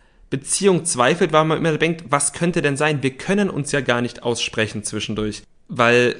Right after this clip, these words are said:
ich glaube, in stabilen Beziehungen ist es so, dass wenn irgendwas komisch ist, dann spricht man sich halt aus. Aber das geht zumindest in diesen zwei Wochen nicht.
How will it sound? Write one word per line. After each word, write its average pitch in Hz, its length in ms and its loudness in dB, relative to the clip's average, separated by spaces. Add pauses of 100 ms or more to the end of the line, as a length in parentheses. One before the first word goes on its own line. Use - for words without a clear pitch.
(440)
ich - 140 -14
glaube, 131 240 4
in 127 80 0
stabilen 135 340 0
Beziehungen 151 360 -2
ist 139 120 -6
es 160 140 -4
so, 165 140 0
dass 120 280 -2
wenn 127 220 2
irgendwas 127 500 -4
komisch 160 300 -2
ist, 175 160 -4
dann 120 80 -2
spricht - 280 -6
man 131 100 -6
sich 131 100 -10
halt 143 120 -6
aus. - 140 -4
Aber 117 100 -6
das - 200 -6
geht 180 220 -2
zumindest 139 400 -2
in 113 160 -8
diesen 131 300 -6
zwei 107 300 -2
Wochen 110 260 -4
nicht. 107 240 -8